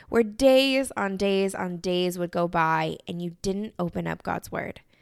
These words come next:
where the hurriedness of life would happen and you didn't have that set, quiet time with the Lord? Well, when you live this unhurried, simple lifestyle,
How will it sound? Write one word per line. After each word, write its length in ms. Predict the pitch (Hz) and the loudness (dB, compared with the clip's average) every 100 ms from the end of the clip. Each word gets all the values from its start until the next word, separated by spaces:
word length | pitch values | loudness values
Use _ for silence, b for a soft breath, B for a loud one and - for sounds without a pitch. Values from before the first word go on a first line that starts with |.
| b b b b | b b b b
where 320 | - 226 214 214 | 4 8 8 6
the 140 | 233 | 2
hurriedness 580 | - 285 302 294 269 233 | 4 6 6 6 2 0
of 100 | 214 | 0
life 240 | 208 208 | 0 0
would 80 | 208 | -2
happen 400 | 190 185 - 185 | -2 -4 -2 -4
and 160 | 175 185 | -4 -6
you 100 | 185 | -6
didn't 360 | - 208 226 | 0 0 0
have 480 | 220 - 208 202 196 | -6 -2 2 2 2
that 220 | 202 196 | -2 -6
set, 480 | - - 208 185 - - b b | -8 -4 0 0 -2 -12 b b
quiet 420 | - 202 185 180 - | -2 2 4 2 -4
time 300 | - 190 170 | -8 -6 -6
with 120 | - | -4
the 100 | 170 | 0
Lord? 320 | 165 160 - - _ _ b b b b b b b | 0 0 -4 -16 _ _ b b b b b b b
Well, 240 | - 220 262 | 8 8 10
when 140 | 233 | 4
you 100 | 220 | 2
live 320 | 208 214 208 | 2 2 2
this 360 | 196 196 196 - B - - | 2 0 -2 -12 B -12 2
unhurried, 840 | 220 226 226 - 196 175 170 226 - | 4 4 0 0 2 2 2 -4 -12
simple 680 | - - 214 202 170 170 - - | -12 -2 -2 0 -2 -2 -6 0
lifestyle, 760 | 180 175 - - - - 214 | 2 2 -2 -6 -6 -6 -10